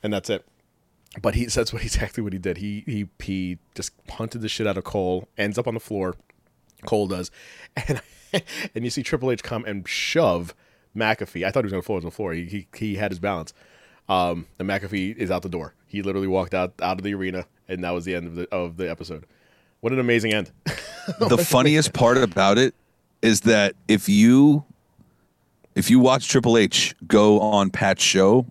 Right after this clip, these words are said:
Speaker 2: after the whole Adam Cole blow up,
Speaker 1: Right, yeah.
Speaker 2: he says, "It's like watching my two kids fight."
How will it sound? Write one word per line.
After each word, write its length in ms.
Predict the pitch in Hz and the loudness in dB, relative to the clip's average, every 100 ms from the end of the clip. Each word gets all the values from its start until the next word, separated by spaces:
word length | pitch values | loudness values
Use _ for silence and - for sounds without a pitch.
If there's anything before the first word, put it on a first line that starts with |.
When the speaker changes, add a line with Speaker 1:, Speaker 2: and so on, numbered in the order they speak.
| _ | _
Speaker 2:
after 440 | 92 92 - 98 | 2 2 4 4
the 160 | 90 80 | 4 2
whole 200 | 98 90 | 2 4
Adam 180 | 92 92 | 4 2
Cole 240 | 101 101 | 2 2
blow 240 | 95 98 123 | 4 4 4
up, 160 | 139 | 4
Speaker 1:
Right, 220 | - 104 - - | 0 -2 -4 -6
yeah. 160 | 95 - _ _ _ | -6 -6 _ _ _
Speaker 2:
he 200 | 131 131 | 4 4
says, 480 | - 135 131 104 - | 4 4 4 2 2
"It's 200 | 117 - | 2 2
like 220 | 117 120 104 | 4 4 6
watching 760 | 110 117 113 110 104 98 87 | 6 6 4 4 4 4 4
my 140 | 95 | 2
two 220 | 92 113 98 | 2 2 2
kids 320 | - 113 - | 2 2 2
fight." 260 | 69 - | -4 -4